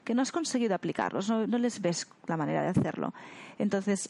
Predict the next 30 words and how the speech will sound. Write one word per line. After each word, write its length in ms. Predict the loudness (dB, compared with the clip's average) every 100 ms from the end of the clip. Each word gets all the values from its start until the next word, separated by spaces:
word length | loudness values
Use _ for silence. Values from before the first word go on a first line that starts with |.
| 0
eh, 160 | 2
necesitas 600 | 2 2 2 2 2 2
un 100 | 0
sitio, 380 | 0 0 0 0
¿no?, 80 | 2
donde 240 | 2 2
apuntarle, 560 | 0 -2 0 0 0 0
que 80 | 0
no 80 | 0
se 140 | 0
te 120 | 0
olvide. 400 | 0 2 0 -2 -4 -14 -4
Lo 100 | -2
apuntas 360 | 0 0 0 2
en 60 |
este 180 | 0 0
documento. 600 | 0 0 -2 -2 0 -2 -4 -16 -16 -12 -4
Una 140 | 0
vez 120 | 2 2
a 20 |
la 80 | 0
semana, 460 | 2 2 2 2 0
cuando 160 | -2
te 80 | 0
pones 160 | 0 0
a 40 |
trabajar 300 | 2 2 2
en 60 | 0
el 60 |
proyecto, 580 | 0 0 0 -2 -2 -4